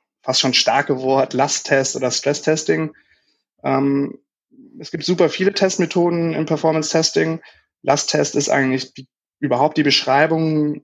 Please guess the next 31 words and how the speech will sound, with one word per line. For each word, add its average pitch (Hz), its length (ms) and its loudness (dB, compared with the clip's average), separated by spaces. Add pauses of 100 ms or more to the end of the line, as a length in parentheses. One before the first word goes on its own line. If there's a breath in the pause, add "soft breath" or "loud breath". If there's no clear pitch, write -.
(140)
eines 135 300 -14
Testes, 151 580 0
der 123 360 0 (220)
eine 120 180 -2
Last 120 340 2
definiert, 170 500 2
wie 151 140 2
auch 139 160 -2
immer, 147 240 2
wie 131 100 -4
viel 156 220 -2
das 185 180 0
ist 190 400 0
oder 131 160 0
in 127 120 0
welcher 123 260 0
Form 160 340 2
das 185 160 0
ist. - 360 -2 (720)
Aber 135 360 2
es 131 100 -6
gibt - 160 -8
halt 143 140 2
noch 135 100 -2
viele 127 220 0
andere 170 240 2
Testmethoden 147 640 0
und 135 100 0
die 135 60 -4
meisten 143 380 2
davon 147 440 0